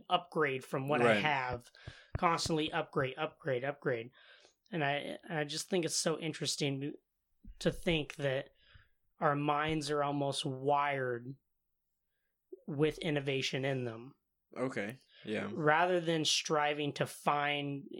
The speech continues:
Speaker 1: like, ra-, rather than us pushing innovation, I feel like innovation pushes, pushes us. I feel like it motivates us.
Speaker 2: Right, yeah.
Speaker 1: I don't feel like we motivate innovation.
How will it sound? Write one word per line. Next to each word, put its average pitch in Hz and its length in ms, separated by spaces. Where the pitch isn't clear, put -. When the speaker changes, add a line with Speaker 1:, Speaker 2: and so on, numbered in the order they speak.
Speaker 1:
like, 160 200
ra-, 170 280
rather 185 360
than 175 180
us 160 220
pushing 165 480
innovation, 135 760
I 147 180
feel 185 160
like 165 240
innovation 143 540
pushes, 143 380
pushes 143 380
us. 131 280
I 139 80
feel 165 160
like 151 160
it 156 100
motivates 135 500
us. - 520
Speaker 2:
Right, 117 320
yeah. 107 340
Speaker 1:
I 165 100
don't 165 220
feel 175 120
like 147 140
we 156 160
motivate 143 440
innovation. 131 640